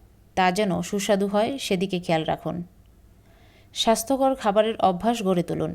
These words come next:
প্রসেসড ও প্যাকেজড ফুড যতটা সম্ভব এড়িয়ে চলুন।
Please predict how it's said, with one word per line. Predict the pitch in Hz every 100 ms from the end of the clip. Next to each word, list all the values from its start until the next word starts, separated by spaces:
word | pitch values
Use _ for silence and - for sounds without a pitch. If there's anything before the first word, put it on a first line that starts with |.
| 175 - - -
প্রসেসড | 208 202 226 233 - -
ও | 180
প্যাকেজড | 175 185 180 208 -
ফুড | 190 170 - -
যতটা | 185 180 208 208
সম্ভব | 214 202 220 240 -
এড়িয়ে | 180 175
চলুন। | 165 165 170